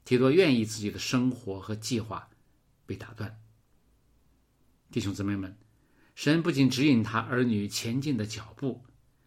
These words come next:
他还指引他们在需要的地方停下来。但实际上，保罗并不了解的是，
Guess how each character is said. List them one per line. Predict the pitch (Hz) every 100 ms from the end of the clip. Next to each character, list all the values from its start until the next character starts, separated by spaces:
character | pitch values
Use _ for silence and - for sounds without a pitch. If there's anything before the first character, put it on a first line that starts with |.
| _
他 | 180
还 | 180
指 | 190 202
引 | 170
他 | 123 151
们 | 135
在 | 120 107
需 | - 165
要 | 151
的 | 127
地 | 110 127
方 | 107 104 92 - _ _ _ _
停 | - 90 98
下 | 107
来。 | - - _ _ _ _ _ _ _ _ _ _ _ _ _ _ _ _ _
但 | 131
实 | 123
际 | 135
上， | 127 123 117 113
保 | 107 90
罗 | 90 117
并 | 139 113
不 | 101
了 | 90 104
解 | 113 107
的 | -
是， | - -